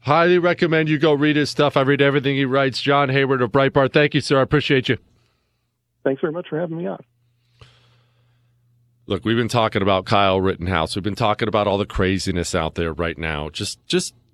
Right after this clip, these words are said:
Speaker 1: promise me something. Promise me you'll do something to protect yourself with. Whatever that may be.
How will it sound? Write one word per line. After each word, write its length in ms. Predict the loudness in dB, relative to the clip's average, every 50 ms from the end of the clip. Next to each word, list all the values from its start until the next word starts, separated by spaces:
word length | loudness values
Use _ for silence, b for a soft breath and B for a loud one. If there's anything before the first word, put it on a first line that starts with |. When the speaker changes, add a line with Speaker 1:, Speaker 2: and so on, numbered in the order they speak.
| _ _ _
Speaker 1:
promise 400 | -4 0 0 0 2 0 -2 -2
me 120 | -4 -4 -2
something. 440 | -2 -2 -2 -2 -2 -4 -6 -6 -10 -14 b b b b b -4
Promise 400 | -2 -2 0 0 -2 -4 -4 -4
me 100 | -6 -4
you'll 500 | -2 -2 -2 0 0 0 -2 -4 -6 -10 -16 -20 _ _ _ -16
do 260 | -6 -2 0 0 0
something 580 | 0 -2 0 2 2 2 2 0 0 0 0 0
to 80 | 0 -2
protect 420 | -2 -4 -2 -2 -2 -2 -2 -4
yourself 420 | -6 -6 -2 -2 -2 -2 -2 -2
with. 300 | -2 0 0 -2 -4 -8 -16 -20 _ _ _ _ _ _ _ _ _ _ _ _ _ _ _ -16
Whatever 420 | -4 0 2 4 4 4 4 4
that 160 | 2 2 2
may 120 | 0 0 -2
be. 180 | -2 -4 -6